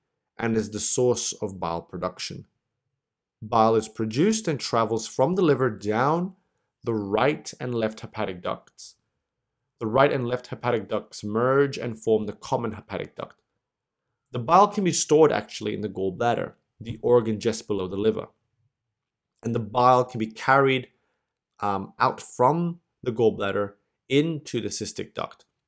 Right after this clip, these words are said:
The cystic duct actually joins with the common hepatic duct we talked about to form the common bile duct. The common bile duct joins with the main pancreatic duct here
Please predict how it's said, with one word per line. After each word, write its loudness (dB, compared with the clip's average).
The -2
cystic -2
duct -2
actually -8
joins 0
with -10
the -6
common -2
hepatic -10
duct -14
we -10
talked -16
about -12
to -2
form 0
the -4
common -4
bile 2
duct. -12
The -4
common 0
bile 2
duct -6
joins -2
with -12
the -8
main -4
pancreatic -6
duct -16
here -8